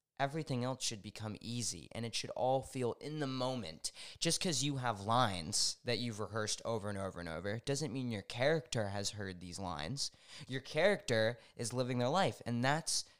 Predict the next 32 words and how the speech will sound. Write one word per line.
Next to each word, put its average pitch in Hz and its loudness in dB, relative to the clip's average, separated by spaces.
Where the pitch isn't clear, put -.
that's 135 -2
that - -4
simulation 120 0
you 107 -4
create 120 -6
for - -12
yourself. 95 -6
That's - -6
that 101 -2
world 110 -4
you 107 -10
put - -8
yourself 98 -8
in. 92 -12
That's 135 2
the 127 -4
hard 135 2
part, 95 -4
is 110 -8
you 123 0
have 127 2
to - -6
believe 104 -6
it. - -10
If 117 -4
you 143 0
don't 156 6
believe 127 0
it, 104 0
it's 113 -4
not 117 0
honest, - 0